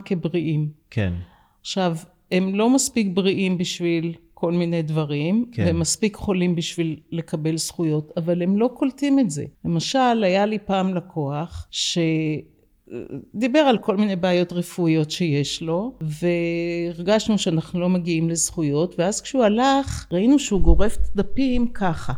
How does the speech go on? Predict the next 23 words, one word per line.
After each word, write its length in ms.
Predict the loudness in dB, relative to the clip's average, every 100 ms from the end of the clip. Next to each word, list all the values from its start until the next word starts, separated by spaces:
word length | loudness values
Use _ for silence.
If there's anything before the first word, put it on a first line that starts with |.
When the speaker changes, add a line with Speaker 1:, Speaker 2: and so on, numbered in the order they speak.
| -6
Speaker 1:
הוא 140 | -6 -2
לא 260 | 0 0 -2
אוסף 560 | -2 -2 0 0 -2
אותם. 400 | -10 -8 -8 -8 -8 -10 -14 -14 -16 -16 -18 -20 -20 -20 -20 -12
וכבר 320 | -10 -6 -2
אמרנו 400 | 2 4 2 2
לו 100 | 0
שאין 260 | 2 0 0
זכויות, 380 | 0 0 0 0
זה 80 | -2
כבר 220 | -2 0
היה 120 | 0
סוף 320 | 2 -2 -2
הפגישה, 500 | -4 -4 -6 -4 -4 -4 -12 -20 -20 -20 -12
ואז 380 | -2 2 2 4
היועצת, 720 | 2 2 0 2 0 0 -4 -4 -8 -4
אה, 180 | -2 -2
שואלת 400 | -2 -4 -4 -4
אותו, 200 | -4 0
הנציגה 1040 | 2 2 0 -4 -2 -2 0 0 2 4
שלנו 340 | 4 2 2 2
שואלת 360 | 0 -2 0
אותו 520 | -4 -2 0 0 0